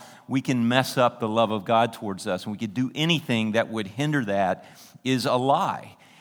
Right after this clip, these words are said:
It is religious nonsense. As Dennis would say, it's a bullcrap. And, um,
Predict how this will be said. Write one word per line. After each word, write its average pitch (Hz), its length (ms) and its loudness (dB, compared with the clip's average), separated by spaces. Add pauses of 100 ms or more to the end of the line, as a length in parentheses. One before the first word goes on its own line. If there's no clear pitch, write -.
(140)
It 127 160 0
is 131 200 2
religious 135 920 -2
nonsense. 123 840 -4 (540)
As 104 140 -4
Dennis 131 300 -2
would 127 120 -6
say, 113 420 -2
it's - 160 -8
a 135 60 -2
bullcrap. 117 440 -2 (640)
And, 131 320 2
um, 110 360 6